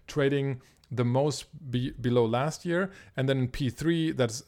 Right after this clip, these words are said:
Gel Matrix, Biopaste, Guidance Systems, and Synthetic Synapses. Now, the ones I wanna look at in more detail is Synthetic Synapses, because not o-, not only are they trading really low,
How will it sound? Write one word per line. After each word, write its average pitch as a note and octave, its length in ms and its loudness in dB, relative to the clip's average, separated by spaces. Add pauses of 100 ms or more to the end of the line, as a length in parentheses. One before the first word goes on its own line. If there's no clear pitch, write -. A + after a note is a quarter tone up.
Gel C3 240 4
Matrix, B2+ 400 -2
Biopaste, C3 680 2
Guidance A#2 340 2
Systems, A2+ 480 -4
and A2+ 260 -4 (100)
Synthetic A#2 500 -4
Synapses. G#2+ 760 -10 (360)
Now, C3+ 80 0
the C#3 100 0
ones E3+ 180 2
I F3+ 40 6
wanna D#3+ 180 2
look D#3 180 4
at C#3+ 120 4
in C3+ 100 0
more B2 180 2
detail C#3 440 4
is A#2 80 -2
Synthetic A#2 400 0
Synapses, C#3+ 580 0
because B2+ 360 2 (1000)
not D#3 180 6
o-, E3 220 8
not D#3+ 140 4
only D#3 280 4
are B2+ 80 2
they A#2+ 120 2
trading E3+ 440 4
really A2+ 260 4
low, G#2 320 0